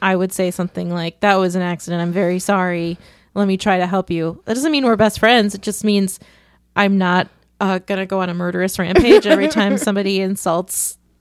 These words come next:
Speaker 1: my mother.
Speaker 2: Rampage! Um, there's, that's, like, an Archer reference. I know you don't watch the show, but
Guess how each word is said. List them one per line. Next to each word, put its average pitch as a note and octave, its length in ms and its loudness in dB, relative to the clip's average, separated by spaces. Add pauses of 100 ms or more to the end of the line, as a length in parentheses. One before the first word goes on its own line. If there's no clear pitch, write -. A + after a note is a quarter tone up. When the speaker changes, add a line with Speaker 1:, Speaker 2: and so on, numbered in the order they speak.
(120)
Speaker 1:
my F#3+ 280 0
mother. A3+ 500 2 (540)
Speaker 2:
Rampage! F4+ 1300 6
Um, G3 540 4 (320)
there's, F#3+ 440 6 (120)
that's, E3+ 280 0
like, D3+ 160 0
an B2 140 -4
Archer - 280 -6
reference. - 460 -6
I E3+ 80 -2
know C#3+ 120 -4
you B2+ 80 -4
don't D#2+ 140 -8
watch E2 200 -10
the - 100 -6
show, - 280 -6
but D2 200 -10